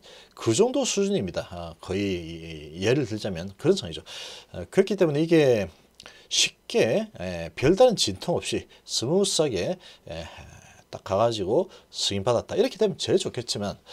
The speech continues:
정말로 갖은 장애물들이, 이, 나올 수밖에 없는 상황이죠. 어, 이런 상황이니까, 어, 그런 부분, 어, 감안을 한다라고, 어, 좀 생각하면 되죠.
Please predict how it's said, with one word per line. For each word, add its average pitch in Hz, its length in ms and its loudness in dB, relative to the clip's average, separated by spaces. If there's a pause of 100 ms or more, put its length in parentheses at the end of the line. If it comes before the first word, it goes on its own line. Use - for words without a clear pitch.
(380)
정말로 165 720 2
갖은 196 640 0 (480)
장애물들이, 110 960 0 (160)
이, 82 180 -16 (1000)
나올 131 340 0
수밖에 185 320 -2
없는 127 120 -4
상황이죠. 95 340 -4 (500)
어, 85 100 -10
이런 131 220 2
상황이니까, 110 680 -4 (300)
어, 71 140 -14
그런 160 240 2
부분, 165 400 2
어, 85 160 -10
감안을 113 480 0
한다라고, 123 840 0 (180)
어, 82 120 -10
좀 87 160 -6
생각하면 165 420 -4
되죠. - 140 -10